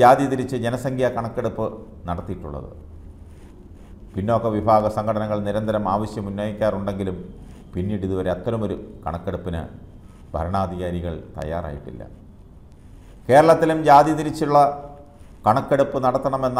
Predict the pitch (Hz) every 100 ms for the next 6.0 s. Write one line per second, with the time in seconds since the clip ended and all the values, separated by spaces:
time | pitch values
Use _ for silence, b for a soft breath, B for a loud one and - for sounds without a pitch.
0 | 117 127 123 123 101 - - - - b
1 | b - 98 104 123 123 123 113 117 117
2 | 113 113 113 107 110 - - - - 95
3 | 113 120 107 85 - - - B B B
4 | - 113 117 117 107 104 101 98 95 -
5 | 82 98 101 95 82 78 71 69 -